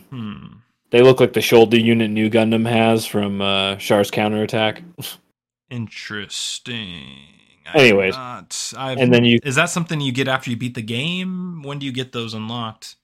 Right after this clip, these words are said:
Speaker 2: I can't remember 'cause I played it three times now. I don't know when you unlock everything, but you also get, uh, missile guns that shoot out a bunch of delayed timed missiles as well. So you essentially have four g-, units that deliver missiles.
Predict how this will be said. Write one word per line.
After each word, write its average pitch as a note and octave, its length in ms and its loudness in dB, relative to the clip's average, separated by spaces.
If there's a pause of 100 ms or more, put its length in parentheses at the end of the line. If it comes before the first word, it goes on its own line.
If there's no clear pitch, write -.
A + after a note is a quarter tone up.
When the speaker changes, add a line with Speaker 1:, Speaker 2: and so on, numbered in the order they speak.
Speaker 2:
I C3+ 60 -4
can't A#2+ 200 4
remember G#2 400 0
'cause G#2+ 140 -4
I G#2+ 80 -4
played G#2 340 0
it F#2 80 -10
three G2 200 -10
times F#2+ 380 -10
now. F#2 140 -2
I F#2+ 80 -2
don't F#2+ 160 -6
know F#2+ 140 -8
when F#2 120 -8
you F#2 140 -8
unlock F#2 460 -6
everything, F#2+ 460 -10
but F#2 300 -8 (120)
you A#2 160 2
also A2+ 320 4
get, G2 400 -2
uh, F2+ 560 -6 (800)
missile A2+ 400 0
guns G2 560 -6 (540)
that G#2 140 -6
shoot G#2+ 300 -4
out G2 160 -2
a F#2+ 60 -6
bunch G2 220 -8
of F#2 140 -10 (400)
delayed G#2 500 0
timed G2 360 -8
missiles G2 380 -10
as F#2 100 -10
well. F#2+ 260 -2
So F#2 140 -10
you G2+ 180 -6
essentially G#2+ 400 -2
have G2+ 140 -2
four A2+ 540 4
g-, G#2 240 -12 (800)
units A2 540 0
that G2 280 -2
deliver G#2 380 0
missiles. F#2+ 640 -6